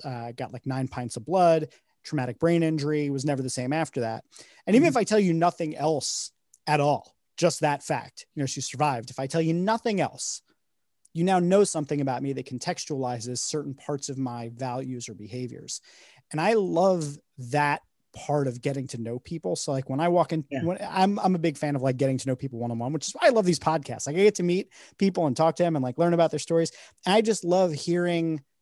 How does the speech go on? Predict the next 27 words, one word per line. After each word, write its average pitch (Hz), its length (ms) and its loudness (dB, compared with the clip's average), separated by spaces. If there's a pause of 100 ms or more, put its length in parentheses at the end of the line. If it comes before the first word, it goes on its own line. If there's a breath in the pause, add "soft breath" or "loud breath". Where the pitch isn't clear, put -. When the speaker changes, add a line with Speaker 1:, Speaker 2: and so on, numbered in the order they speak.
(160)
Speaker 1:
about 147 240 0
people's 151 320 -8
pasts 160 460 -4
and 143 120 -2
the, 127 120 -6
the 151 160 -8
things 185 340 0
that 160 60 0
have 135 100 -4
happened 139 300 -10
to - 40 -10
them 147 80 -2
and 147 100 -4
how 151 200 -2
it 120 80 -10
shaped - 460 0
who 156 120 -6
they 123 200 -4
are 156 360 2 (400 soft breath)
and 139 220 4
Speaker 2:
Yeah. 135 40 2
Speaker 1:
why 143 200 0
it 147 100 0
shaped 151 320 -2
their 135 140 -4
certain 127 360 -6
values. - 600 -8